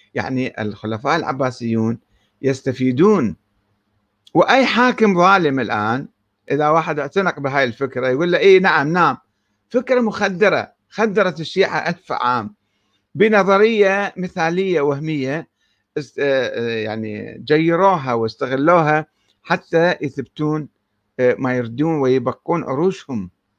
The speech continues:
على هذه الأساطير وعلى هذه النظريات". آه، آه، نعم.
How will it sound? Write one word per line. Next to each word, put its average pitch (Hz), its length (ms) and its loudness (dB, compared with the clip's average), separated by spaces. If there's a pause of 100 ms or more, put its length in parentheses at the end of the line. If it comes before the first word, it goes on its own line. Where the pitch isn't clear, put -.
على 135 140 -4
هذه 127 540 -4 (440)
الأساطير 117 720 -2
وعلى 101 200 -4
هذه 110 560 -6 (300)
النظريات". 101 580 -4 (1900)
آه، 113 500 0 (2000)
آه، 120 160 0
نعم. 98 340 -2